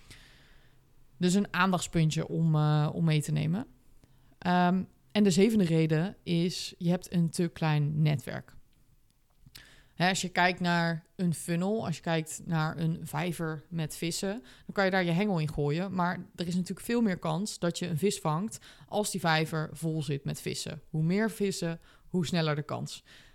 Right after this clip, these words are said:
Eh, hele simpele berekening. Nou ja, dat is met je bedrijf ook zo. Hoe meer mensen weten wat je doet, hoe meer mensen in jouw netwerk zitten, hoe meer je gewoon gaat verkopen. Ehm, hè, tuurlijk moeten dat mensen zijn die in je doelgroep passen, maar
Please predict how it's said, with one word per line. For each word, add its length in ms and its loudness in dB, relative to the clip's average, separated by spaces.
Eh, 280 -2
hele 400 0
simpele 520 -2
berekening. 580 -4
Nou 160 0
ja, 60 -14
dat 100 -4
is 60 -8
met 160 0
je 60 -8
bedrijf 360 0
ook 220 -4
zo. 260 -6
Hoe 140 0
meer 300 4
mensen 600 0
weten 440 0
wat 160 -4
je 100 0
doet, 240 0
hoe 180 -4
meer 280 4
mensen 320 0
in 60 -6
jouw 120 0
netwerk 420 -2
zitten, 340 -4
hoe 120 2
meer 200 6
je 80 0
gewoon 320 0
gaat 260 -4
verkopen. 520 -4
Ehm, 600 0
hè, 220 -2
tuurlijk 280 0
moeten 180 -2
dat 100 -2
mensen 260 -2
zijn 220 2
die 120 -4
in 160 2
je 100 2
doelgroep 360 -2
passen, 440 -4
maar 360 -4